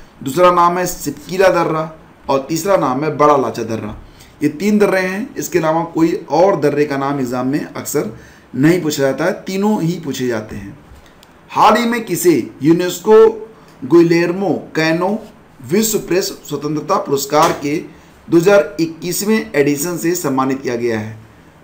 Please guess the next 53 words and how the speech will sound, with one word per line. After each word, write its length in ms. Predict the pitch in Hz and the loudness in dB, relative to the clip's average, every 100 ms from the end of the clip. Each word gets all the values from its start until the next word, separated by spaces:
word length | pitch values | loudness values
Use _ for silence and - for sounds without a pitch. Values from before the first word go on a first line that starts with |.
| - | -6
तो 60 | |
जैसा 220 | 139 165 196 | -4 -2 -2
कि 360 | 196 202 - 151 | -2 -8 -4 0
आप 220 | 147 143 | 0 2
यहाँ 160 | 143 | -2
पर 100 | 143 | 0
देख 260 | 120 151 160 | 0 0 0
रहे 180 | 160 160 | -2 0
हैं, 180 | 170 180 | -2 0
ये 120 | 139 | -2
तस्वीर 340 | 131 110 156 | -2 0 0
किसकी 380 | 156 143 175 147 | 0 -4 -4 -4
है? 340 | 107 - - - - - | -4 -8 -18 -20 -20 -10
अगर 220 | 135 151 175 | -4 0 0
रवीश 500 | - - 123 165 165 | -4 -8 -4 -4 -4
कुमार 280 | 165 170 | -2 -2
के 100 | 165 | 0
बारे 220 | 156 151 165 | 0 0 0
में 100 | 151 | 0
बात 200 | 147 151 | 0 0
करेंगे 240 | 156 165 | 0 0
तो 60 | 151 | 2
ये 80 | |
रवीश 260 | 135 139 147 | 4 2 0
कुमार 200 | - 147 | 0 0
बिल्कुल 300 | 131 127 160 | -2 -2 -2
नहीं 180 | 156 160 | -2 -2
है। 60 | |
रवीश 240 | 165 135 135 | 0 0 -2
कुमार 320 | 139 139 143 | -4 -2 -2
को 220 | 139 147 | -2 -2
दो 200 | 147 131 | 0 0
हज़ार, 540 | 127 139 139 143 135 139 | 2 2 2 0 0 0
रवीश 360 | 214 185 208 - | 0 2 0 -2
कुमार 300 | 202 202 202 | 0 2 4
को 120 | 208 | 4
दो 220 | 175 180 | 4 4
हज़ार 380 | 165 185 185 - | 4 2 0 -2
उन्नीस 380 | 147 170 202 165 | -2 0 -2 -4
में 80 | 185 | -6
सम्मानित 420 | 156 147 156 156 | -2 0 0 0
किया 100 | 156 | 0
गया 120 | 151 | 0
था 180 | 151 175 | 0 0
रेमन 280 | 143 143 160 | 0 0 0
मैग्सेसे 480 | 151 131 117 135 156 | 0 -2 -4 -4 -2
पुरस्कार 380 | 147 - 143 | -2 0 0
से, 140 | 147 175 | 0 -2
पत्रकारिता 580 | 139 127 123 131 139 143 | -4 -6 -4 -4 -2 -2
का 120 | 143 | -2
पुरस्कार 340 | 143 135 143 | -2 -2 -2
होता 280 | 143 139 139 | -2 -2 -6
है। 220 | 135 160 | -6 -10